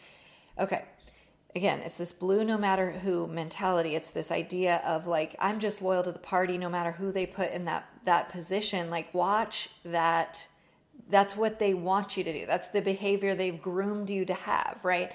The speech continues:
And with Bernie Sanders and that campaign situation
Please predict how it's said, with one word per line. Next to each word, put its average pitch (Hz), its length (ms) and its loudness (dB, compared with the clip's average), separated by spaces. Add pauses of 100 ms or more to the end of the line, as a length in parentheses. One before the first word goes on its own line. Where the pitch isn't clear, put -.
(440)
And 175 400 2 (1000)
with 196 280 2
Bernie 190 260 2
Sanders 202 560 0
and 180 220 -4
that 254 240 2
campaign 233 680 -4 (360)
situation 180 1040 -2